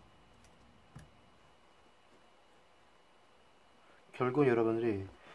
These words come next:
이것이, 이거, 이것이 뾰족한 게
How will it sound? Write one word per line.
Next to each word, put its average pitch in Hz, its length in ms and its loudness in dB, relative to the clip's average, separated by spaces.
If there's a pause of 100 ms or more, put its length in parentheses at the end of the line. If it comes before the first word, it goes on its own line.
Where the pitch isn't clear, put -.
(140)
이것이, 127 580 4 (560)
이거, 104 240 -6 (640)
이것이 151 540 4 (480)
뾰족한 175 580 10
게 170 120 8